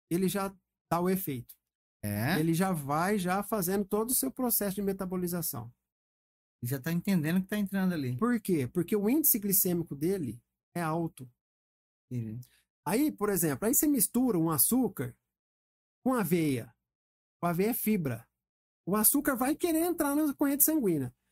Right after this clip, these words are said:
Speaker 1: Mas só que a aveia vai falar assim, "Ô, peraí, eu sou fibra, você não vai não, você vai devagar, você vai no meu ritmo."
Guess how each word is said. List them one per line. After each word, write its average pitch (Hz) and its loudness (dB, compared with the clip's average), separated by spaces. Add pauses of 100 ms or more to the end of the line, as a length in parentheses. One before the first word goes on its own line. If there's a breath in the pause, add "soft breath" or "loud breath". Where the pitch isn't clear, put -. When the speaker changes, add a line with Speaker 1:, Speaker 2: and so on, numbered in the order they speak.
(120)
Speaker 1:
Mas 208 2
só 254 0
que - -2
a 247 0
aveia 226 0
vai 233 -2
falar 226 -2
assim, 220 2
"Ô, 226 0
peraí, 196 0
eu 180 2
sou 214 2
fibra, 208 0
você 180 2
não 185 2
vai 190 0
não, 160 0
você 165 -2
vai 165 0
devagar, 170 -2
você 170 0
vai 175 0
no 202 2
meu 233 2
ritmo." 156 0